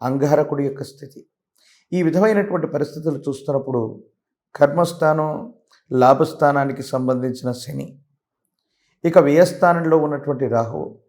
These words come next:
ఇక లగ్నంలో ఉన్నటువంటి అంగారకుడు, ప్రశ్నాశాస్త్రాన్ని వచ్చినటువంటి, ప్రశ్నాశాస్త్రాన్ని అనుసరించి చూస్తే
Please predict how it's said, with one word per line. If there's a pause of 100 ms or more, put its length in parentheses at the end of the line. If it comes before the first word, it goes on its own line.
(540)
ఇక (120)
లగ్నంలో
ఉన్నటువంటి (100)
అంగారకుడు, (720)
ప్రశ్నాశాస్త్రాన్ని
వచ్చినటువంటి, (100)
ప్రశ్నాశాస్త్రాన్ని (800)
అనుసరించి
చూస్తే